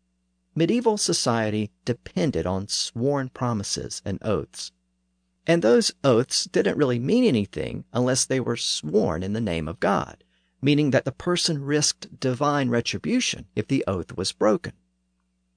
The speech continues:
But sometimes people would swear to something that was untrue,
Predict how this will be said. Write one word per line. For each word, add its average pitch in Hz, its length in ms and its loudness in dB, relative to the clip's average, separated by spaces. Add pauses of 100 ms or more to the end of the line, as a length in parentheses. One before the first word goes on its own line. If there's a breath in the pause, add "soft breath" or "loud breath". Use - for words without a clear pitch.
(420)
But 202 160 0
sometimes 143 800 2
people 131 340 0
would 120 160 -2
swear 104 300 0
to 110 80 -2
something 107 460 -2
that - 180 -4
was 104 320 -2
untrue, 107 560 0